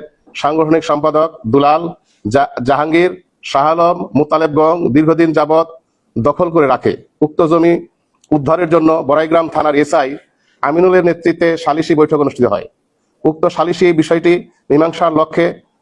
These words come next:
জোয়ারি ইউনিয়নের বিএনপির সাধারণ সম্পাদক জুলহাসের নেতৃত্বে চার সদস্য বিশিষ্ট কমিটি গঠন করা হয়। সেই অনুযায়ী গত ছাব্বিশে জুলাই রোজ শনিবার উক্ত জমি সার্ভের জন্য দিন ধার্য করা হয়, কিন্তু রুহুল আমিন এবং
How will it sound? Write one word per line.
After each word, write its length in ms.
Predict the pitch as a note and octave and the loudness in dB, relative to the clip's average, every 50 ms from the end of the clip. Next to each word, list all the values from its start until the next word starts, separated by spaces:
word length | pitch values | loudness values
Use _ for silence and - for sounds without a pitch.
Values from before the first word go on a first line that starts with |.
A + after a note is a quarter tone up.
| _ A#2+ G#2+ | _ -4 0
জোয়ারি 300 | A#2 D#3 E3 E3 E3 E3 | 2 2 2 2 2 2
ইউনিয়নের 400 | E3 E3 D#3+ E3 E3+ E3+ E3 D#3+ | 2 4 4 4 4 2 2 2
বিএনপির 360 | C3+ D3 D#3+ E3 E3 D#3 E3+ D3+ | 2 0 0 0 0 0 -2 -2
সাধারণ 300 | - D#3+ D3 D#3 E3+ E3 | -2 -4 -2 -2 -2 -2
সম্পাদক 480 | - E3 D#3 D3+ D#3 D3+ D3+ D3+ C#3 | -2 -2 -2 -2 -2 -2 -2 -4 0
জুলহাসের 480 | B2 D3+ D3+ C3+ D3+ D#3 - E3 D#3+ D3+ | 0 0 2 2 0 0 0 -2 0 0
নেতৃত্বে 520 | D#3 D#3 - - D#3 D3+ - E3+ E3+ F3 E3+ - _ _ _ _ _ _ _ _ _ _ _ | -2 -2 0 -2 -4 -2 0 -2 -2 -2 -4 -10 _ _ _ _ _ _ _ _ _ _ _
চার 200 | - C#3+ D3+ E3+ | -2 -2 -2 -2
সদস্য 380 | - - E3+ E3+ E3 - - | -2 -2 -2 -2 -2 -2 -2
বিশিষ্ট 420 | E3+ D3+ D3+ D#3 - E3+ E3 - E3+ | -2 -2 -2 -2 -2 -4 -2 -2 -2
কমিটি 320 | D#3 E3 E3+ D#3+ D3+ D#3 | -2 0 0 0 2 2
গঠন 160 | D3+ C#3 B2+ | 0 0 0
করা 140 | B2+ B2+ G#2+ | -2 -4 -4
হয়। 200 | G2 F2+ - - - _ _ _ _ _ _ _ | -2 -4 -6 -6 -10 _ _ _ _ _ _ _
সেই 200 | - - - E3 | -6 -2 0 2
অনুযায়ী 380 | E3 E3 E3 D3+ D#3+ E3 F3 E3 | 2 2 2 2 0 0 0 0
গত 320 | D#3+ D3+ D3+ D#3+ D3+ D3 - - | 0 -2 0 0 -2 -2 -2 -4
ছাব্বিশে 360 | - C#3 C#3 C#3+ D#3 - D#3 | -6 -4 -2 -2 -2 0 0
জুলাই 340 | C#3 D3 D3 D3 D3+ E3+ F3 F3+ - _ _ _ _ _ | 0 2 2 0 0 -2 -6 -10 -16 _ _ _ _ _
রোজ 180 | - D3 D#3+ D#3 | 0 0 0 0
শনিবার 420 | - - E3 E3 D#3 D#3+ D#3+ E3 | -2 -2 -2 0 2 0 0 0
উক্ত 200 | E3 D3+ - - | -2 -4 -2 -2
জমি 400 | E3 C#3+ D#3 E3 D#3+ E3 D#3+ D#3 | 0 2 2 2 4 2 2 0
সার্ভের 420 | D3+ - - D3+ D#3 D#3 E3 E3 D#3+ - - _ - C#3 | 0 -2 -2 -2 0 0 0 -2 -2 -4 -10 _ -6 -2
জন্য 380 | C3 D#3+ D#3 D#3 D3+ D3 C#3 C3+ - - - | 0 0 2 2 2 2 0 -2 -6 -10 -4
দিন 240 | B2 C#3+ E3 E3 D#3 | -2 0 0 2 2
ধার্য 220 | C#3+ - C#3+ D3+ | 0 0 0 0
করা 160 | C#3 C3+ B2+ | 0 0 0
হয়, 160 | A2+ A2 G2 G2 - _ _ _ _ _ _ _ _ _ _ - | 0 -2 -4 -6 -10 _ _ _ _ _ _ _ _ _ _ 0
কিন্তু 260 | E3 F3 F3 F3 E3 | 0 0 2 2 2
রুহুল 180 | D#3 D#3+ E3+ | 2 2 2
আমিন 260 | F3+ F3 F3+ F#3 F#3 F3+ | 2 2 2 2 2 2
এবং 380 | E3 D#3+ E3+ E3 E3 E3+ E3 | 2 2 0 -2 -2 -4 -8